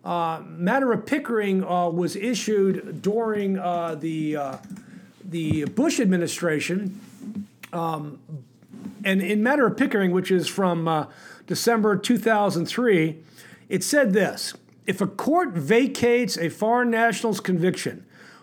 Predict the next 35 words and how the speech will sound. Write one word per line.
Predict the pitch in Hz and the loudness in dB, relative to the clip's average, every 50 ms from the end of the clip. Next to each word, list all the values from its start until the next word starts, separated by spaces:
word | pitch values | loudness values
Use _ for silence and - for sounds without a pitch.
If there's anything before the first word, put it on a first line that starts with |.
| _ | _
for | - - 185 196 190 | -8 -2 2 4 4
reasons | 175 165 196 233 254 254 190 233 220 196 180 - - - 165 | 4 4 4 4 4 4 6 4 4 4 4 2 -2 -8 -8
solely | - - - - - 269 262 294 311 330 330 320 320 330 311 | -6 -6 -4 -2 2 4 4 6 6 4 4 2 2 2 2
related | 285 294 302 285 254 240 226 226 233 240 247 247 185 - | 2 4 4 4 4 4 4 6 6 6 4 4 2 2
to | 202 | 2
rehabilitation | 190 160 180 214 240 247 226 190 233 226 226 226 226 - 208 220 214 214 220 208 208 208 | 2 2 4 2 4 4 4 4 4 4 4 2 2 2 2 2 2 2 0 -2 -2 0
or | - 202 220 240 | 0 0 2 2
immigration | 214 214 220 226 214 190 220 220 214 220 185 180 | 2 0 0 0 0 2 2 0 0 0 -2 0
hardships, | 160 196 190 180 - - 156 120 - - - - - - - - - - - - - - - | 2 2 2 0 0 -2 -6 -6 -8 -12 -16 -18 -18 -20 -20 -20 -20 -20 -20 -20 -20 -18 -12
rather | - 151 147 175 208 226 247 269 285 302 302 | -6 -2 0 2 4 6 6 6 6 4 4
than | 285 269 | 4 4
on | 254 220 | 4 4
the | 202 185 | 4 2
basis | 143 120 - 190 208 247 214 - 233 185 | 0 0 0 0 2 2 2 0 0 0
of | 214 180 | -2 -2
a | 151 | -2
procedural | - 185 175 175 - - - 233 262 254 - - 285 269 254 220 - | -2 -4 -4 -4 -2 -2 0 2 2 2 0 0 0 0 0 0 0
or | 170 180 160 | 0 0 0
substantive | - - - 226 233 226 196 185 220 196 220 220 175 147 | 0 -2 0 2 2 4 2 2 0 0 0 0 0 0
defect | 127 175 196 226 196 - - 220 214 220 - | 0 2 2 2 2 2 0 0 0 0 -4
in | - 180 170 | -6 -4 -2
the | 160 165 180 | -2 -2 -2
underlying | - 175 196 214 220 214 208 202 202 202 202 196 185 | 0 0 0 2 2 0 0 0 0 0 0 -2 -2
proceedings, | 185 170 - - 208 202 156 131 113 - - - - - _ _ - - - - - - - - _ - | -2 -4 -2 0 0 0 0 0 -2 -6 -10 -16 -18 -20 _ _ -20 -20 -20 -20 -20 -20 -20 -14 _ -6
the | 175 | -4
conviction | - - 185 170 180 233 226 - - 214 202 | 0 2 2 2 4 2 2 2 0 0 0
is | 185 135 - | 0 0 0
not | 139 147 156 190 220 247 277 294 311 277 190 - | -2 0 2 2 4 4 4 4 4 2 2 0
eliminated | 226 220 214 220 247 269 254 233 214 196 190 196 196 180 - | 2 2 4 4 4 4 4 4 4 4 4 4 2 2 0
for | 220 196 | -4 -4
immigration | 190 196 214 214 208 170 165 196 196 185 190 - 180 - | -2 0 0 0 0 0 0 2 2 0 0 0 -2 0
purposes." | 202 208 - 175 156 120 123 135 127 | 0 0 0 0 -2 -2 -2 -2 0
And | 165 208 | 2 4
this | 254 277 - | 4 4 2
goes | - - 240 240 240 226 214 - - | 2 2 2 4 4 4 4 2 0